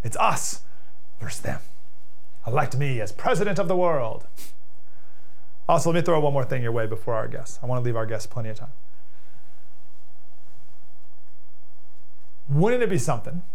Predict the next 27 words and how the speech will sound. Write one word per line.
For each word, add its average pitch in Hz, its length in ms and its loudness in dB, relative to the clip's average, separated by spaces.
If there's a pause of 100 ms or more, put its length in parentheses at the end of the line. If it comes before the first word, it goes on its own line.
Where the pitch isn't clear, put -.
(160)
Wouldn't 240 260 4
it 202 80 2
be 165 140 2
convenient 120 840 0 (1000)
if 117 160 0
there 165 160 2
was 156 180 2
a 120 340 0 (460)
crazy, 202 1120 0
never 165 540 2
before 156 480 0
seen 139 300 0
attack 120 560 0
on 113 400 0 (340)
Los 120 360 0
Angeles? 107 420 -2
Like, 139 140 0 (200)
when 156 180 4
we 220 120 2
dropped 202 280 2
the 175 60 0
nuclear 160 360 2
bomb 123 400 0 (220)
on 117 120 0
Japan, 120 420 -2 (560)
that 180 300 2
was 208 180 2